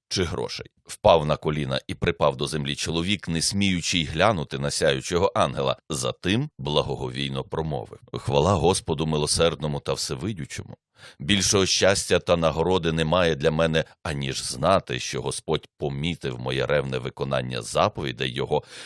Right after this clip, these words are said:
і якщо милостивий Господь бажає зробити мені подарунок, то чи осмілюся я піти супроти волі його? О, ангеле,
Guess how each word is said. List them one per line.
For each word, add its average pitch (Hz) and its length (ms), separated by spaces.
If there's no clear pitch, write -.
і 67 160
якщо 69 640
милостивий 67 600
Господь 76 460
бажає 78 400
зробити 76 440
мені 80 200
подарунок, 85 680
то 73 140
чи 71 520
осмілюся 78 760
я 69 140
піти 76 340
супроти 73 520
волі 69 360
його? - 340
О, 80 260
ангеле, 62 560